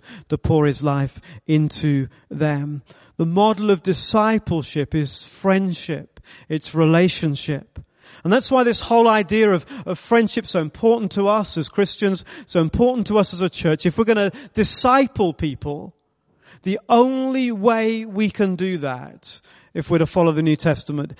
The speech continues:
is through building relationships of friendships through which discipleship and within the context of which discipleship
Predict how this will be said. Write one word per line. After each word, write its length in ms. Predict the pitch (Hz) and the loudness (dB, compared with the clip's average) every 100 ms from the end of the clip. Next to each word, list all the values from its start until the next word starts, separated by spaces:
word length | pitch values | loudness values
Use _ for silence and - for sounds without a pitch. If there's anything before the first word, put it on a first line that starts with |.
| - 151 | -20 -4
is 220 | 165 139 | -2 0
through 140 | 185 170 | 0 2
building 600 | 190 202 208 196 202 190 - - | 4 4 2 2 0 -4 -12 -2
relationships 1500 | 175 175 170 - 175 165 156 - _ - 165 156 - - - _ _ | 2 4 4 0 -6 -6 -6 -12 _ -4 -2 -2 -10 -16 -18 _ _
of 200 | 160 156 | -2 -2
friendships 1400 | - - - 214 220 208 - - 123 - - - - - _ _ _ _ _ _ | -6 -14 0 2 2 0 -8 -12 -14 -16 -20 -18 -20 -20 _ _ _ _ _ _
through 160 | 151 151 | 0 0
which 240 | 151 - | 0 -4
discipleship 880 | 135 - 151 143 135 123 - 143 - - - | -10 -2 0 0 0 -2 -2 -8 -10 -18 -14
and 220 | 143 143 147 | -6 -2 0
within 240 | 143 143 | 0 0
the 80 | 139 | -2
context 560 | - 147 131 147 - | -2 -4 -2 -6 -8
of 120 | 143 120 | -8 -6
which 220 | 143 - | -6 -6
discipleship 760 | 135 - 139 - 135 - 147 | -8 -4 -4 -2 -4 -4 -8